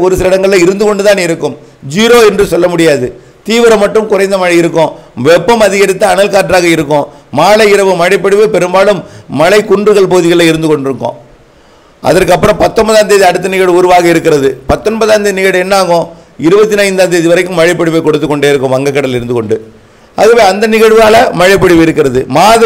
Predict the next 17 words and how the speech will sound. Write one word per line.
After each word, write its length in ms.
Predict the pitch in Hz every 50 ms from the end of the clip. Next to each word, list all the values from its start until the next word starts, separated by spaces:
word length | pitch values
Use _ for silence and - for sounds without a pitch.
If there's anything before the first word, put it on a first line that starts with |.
| 208 196 208
இறுதியில 360 | 214 226 202 220 214 208 - 262 202 - - - - - - 147
அரபிக்கடல்ல 540 | 175 214 233 254 262 214 233 220 214 214 202 190
உருவாகி 280 | 185 185 180 180 165 165
இருக்கிறது. 340 | 151 - 127 143 127 117 113 117 - - - _ _ _ _ _ _ - 104 139 180
ஒன்று 280 | 202 214 220 233 247 262 269 254 226 - - - - -
குமரிக்கடல்ல 540 | - 190 208 226 226 226 226 220 214 208 208 202
உருவாகி 280 | 202 208 214 220 233 220 196
அரபிக்கடலுக்கு 540 | 180 196 196 202 190 190 180 175 175 156
போகலாம், 300 | 170 160 160 156 151 147 -
அல்லது 160 | 156 151 151 139 151
அரபிக்கடல்ல 500 | 170 202 202 220 202 208 196 196 196 185 185
உருவாகி 360 | 185 185 180 175 160 151 160 143 - - - - - -
வடக்கு 280 | 139 170 190 185 196 190
நோக்கி 180 | 190 185 170 175 147
போக 120 | 165 165 165 156
இருக்கிறது. 360 | 156 147 135 147 139 131 127 - - - - - _ _ _ - 123
அது 160 | 143 147 147